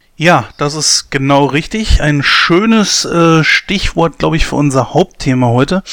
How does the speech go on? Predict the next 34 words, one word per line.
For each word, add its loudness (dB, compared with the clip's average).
Trotzdem -2
würde 0
ich -6
da 0
kurz, -4
auch 0
noch 0
kurz -2
eben 0
was 0
zu -2
sagen. 0
Und 0
zwar, 2
äh, 2
ich -4
bin 0
ja 0
auch -2
eher 0
so 0
ein 2
Wrestling-Fan -2
der 2
alten -2
Schule. 2
Ich -4
bin 2
neunzehnhunderteinundneunzig 0
mit 0
Wrestling 0
in 0
Verbindung -2
gekommen. 0